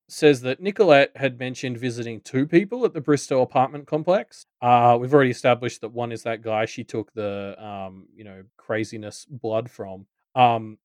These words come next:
the only other person she's mentioned visiting in the story was during that negotiation where she mentioned visiting her grandma.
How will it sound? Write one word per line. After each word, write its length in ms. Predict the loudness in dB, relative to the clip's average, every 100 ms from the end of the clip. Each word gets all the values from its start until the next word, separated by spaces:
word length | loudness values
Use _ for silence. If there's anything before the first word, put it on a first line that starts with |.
| _ _
the 180 | 2 4
only 160 | 6 4
other 140 | 0
person 380 | 4 4 4 -4
she's 240 | -10 -10
mentioned 360 | -8 -6 -6 -8
visiting 580 | -6 -6 -4 -6 -6 -8
in 160 | -8 -8
the 80 |
story 600 | -8 -4 0 2 4 2 0
was 240 | -4 -4
during 180 | -4 -4
that 120 | -4
negotiation 680 | -4 -2 -2 0 0 0 -4
where 120 | -4
she 240 | -4 -6 -8
mentioned 340 | -8 -8 -8
visiting 380 | -6 -8 -8 -8
her 140 | -8 -8
grandma. 500 | -4 -4 -2 -4